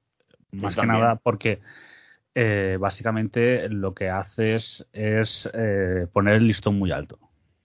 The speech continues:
Speaker 1: Y que hay juegos que no se, que no se, que nunca se van a enseñar bien, por muy buenos que
Speaker 2: Mm.
Speaker 1: sean.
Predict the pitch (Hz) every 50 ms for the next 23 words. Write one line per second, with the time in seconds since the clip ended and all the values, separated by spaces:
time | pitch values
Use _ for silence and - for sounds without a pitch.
0 | _ - 120 113 - 110 107 - 113 117 120 120 156 156 170 180 202 - - 123
1 | 104 107 110 - 156 170 170 - - - - 107 117 - - 185 190 156 127 113
2 | 110 - 107 101 98 90 87 90 110 151 - 175 - - _ - 101 104 107 110
3 | 107 113 104 95 - 113 110 107 110 139 - - -